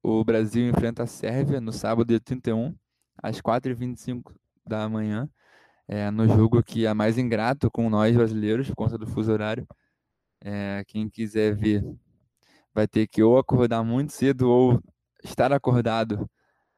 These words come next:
até esse horário pra ver. E é o, e cons-, e, é, é o melhor jogo do grupo, né? Então acho que vale a pena. E a seleção fecha a sua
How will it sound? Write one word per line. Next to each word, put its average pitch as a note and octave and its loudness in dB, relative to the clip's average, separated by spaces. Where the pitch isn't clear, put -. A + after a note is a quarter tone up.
até A2 0
esse A#2 0
horário G#2+ 0
pra A2 0
ver. G#2 -2
E B2 0
é G#2 2
o, G#2 2
e - -20
cons-, A#2+ -4
e, G2+ -4
é, G2+ -6
é G#2+ 0
o A2+ 2
melhor A#2+ 6
jogo D3 6
do B2+ 4
grupo, C3 4
né? B2 0
Então A2+ 0
acho A2+ 0
que B2+ -2
vale A#2 2
a A2+ 0
pena. A#2+ -6
E A#2+ -2
a A#2+ 0
seleção A#2+ -2
fecha A#2 -2
a A#2 -2
sua G#2+ -2